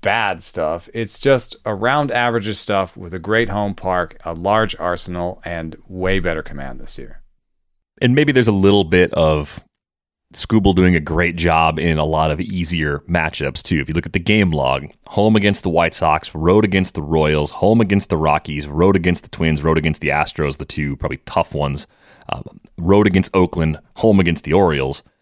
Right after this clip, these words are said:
Speaker 2: So five out of those seven starts were at least no worse than an average matchup difficulty, and a few of those were, were layups, but he's making his layups, and he's not beating himself with free passes.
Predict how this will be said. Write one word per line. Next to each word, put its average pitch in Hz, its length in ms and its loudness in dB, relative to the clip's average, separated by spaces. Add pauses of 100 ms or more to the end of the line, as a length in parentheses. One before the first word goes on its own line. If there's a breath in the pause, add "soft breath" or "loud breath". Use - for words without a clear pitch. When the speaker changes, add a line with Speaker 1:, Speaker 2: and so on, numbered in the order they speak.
(160)
Speaker 2:
So 85 340 0 (140)
five 110 380 0
out 98 100 4
of 87 60 -2
those 85 180 0
seven 80 300 -2
starts - 560 0 (360)
were 87 140 2
at - 60 -2
least - 340 2 (340)
no 107 220 4
worse 95 300 4
than 82 140 0
an 80 100 -2 (100)
average 87 540 -2 (260)
matchup 92 500 0 (200)
difficulty, 104 640 0 (420)
and 85 200 0
a 80 40 -2
few 98 220 4
of 85 60 4
those 78 240 2
were, 76 240 0
were 76 160 -6
layups, 80 440 0
but - 100 0
he's 104 80 0
making 127 300 4
his 107 100 0
layups, 98 380 0
and - 60 -2
he's 87 100 -2
not 98 220 0
beating 98 200 4
himself 90 380 2
with - 120 -8
free 87 160 0
passes. 85 520 -4